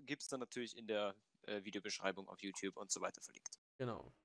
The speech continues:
Speaker 1: Weiters, äh, wie wahrscheinlich schon gehört, haben wir uns jetzt ein Intro und, äh, werdet ihr gleich hören, ein Outro zugelegt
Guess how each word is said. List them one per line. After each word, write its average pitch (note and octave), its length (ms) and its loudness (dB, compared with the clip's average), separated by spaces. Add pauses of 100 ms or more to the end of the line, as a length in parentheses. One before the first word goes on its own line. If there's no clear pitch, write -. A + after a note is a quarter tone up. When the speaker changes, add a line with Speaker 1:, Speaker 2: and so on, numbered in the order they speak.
Speaker 1:
Weiters, G#3+ 720 10
äh, E3 220 6
wie F#3 160 -2
wahrscheinlich E3 340 4
schon D#3+ 160 -2
gehört, E3 320 4
haben D#3 140 2
wir D3 80 2
uns C3 100 -4
jetzt C#3 160 0
ein B2+ 120 4
Intro C#3 360 0
und, B2+ 560 -2
äh, A#2 160 2
werdet A2+ 200 4
ihr A2+ 100 0
gleich A2+ 260 8
hören, A2+ 140 4
ein G#2+ 120 -2
Outro G3 300 4
zugelegt E3+ 680 4